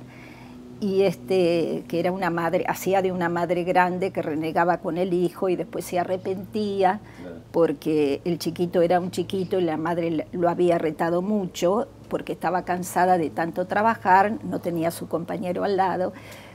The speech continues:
Speaker 1: Y este, bueno, y recité esa poesía y en el programa no permitían chicos,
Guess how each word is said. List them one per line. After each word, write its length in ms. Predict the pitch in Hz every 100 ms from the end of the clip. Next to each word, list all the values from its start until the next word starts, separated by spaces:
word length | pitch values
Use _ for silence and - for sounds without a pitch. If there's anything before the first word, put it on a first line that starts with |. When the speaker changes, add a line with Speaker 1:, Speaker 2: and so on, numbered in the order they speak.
| - - - -
Speaker 1:
Y 180 | 226 208
este, 220 | 185 -
bueno, 280 | 220 269 202 -
y 100 | 254
recité 480 | 254 294 - 311 339
esa 200 | 320 -
poesía 580 | 214 185 - 160 151 160
y 120 | 220
en 100 | 269
el 120 | 311
programa 640 | 294 320 311 277 190 180 202 - - - - - - - - -
no 200 | 233 226
permitían 600 | 220 190 202 233 202 165
chicos, 540 | - 175 - - 180